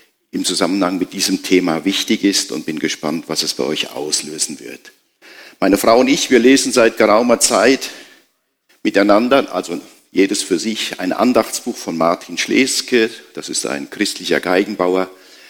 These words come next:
Und ihm gelingt es immer wieder, äh, Erkenntnisse aus der Musik oder aus dem Instrumentenbau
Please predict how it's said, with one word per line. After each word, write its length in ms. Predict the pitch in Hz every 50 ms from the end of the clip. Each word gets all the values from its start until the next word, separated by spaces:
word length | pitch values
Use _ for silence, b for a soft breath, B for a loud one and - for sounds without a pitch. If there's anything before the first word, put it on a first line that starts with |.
| B B B B B
Und 240 | B - - - -
ihm 240 | - 127 131 131 139
gelingt 340 | 123 113 107 117 117 110
es 160 | - 110 - -
immer 320 | - 135 143 139 123 104
wieder, 440 | 107 113 123 127 131 131 123 131 127 127 b b b b b b b _ _ _ b b b b b b _ -
äh, 320 | - 98 98 92 90 - - - -
Erkenntnisse 800 | - 101 - - - 131 - 85 78 - - - - - -
aus 180 | - 101 101 -
der 100 | - 95
Musik 640 | 90 90 98 - - 123 147 82 82 - - -
oder 200 | 113 101 - -
aus 160 | 80 196 - -
dem 160 | - 156 143
Instrumentenbau 1160 | 131 110 - - - 92 90 90 104 123 131 - - 123 120 - 110 107 104 110 113 117 113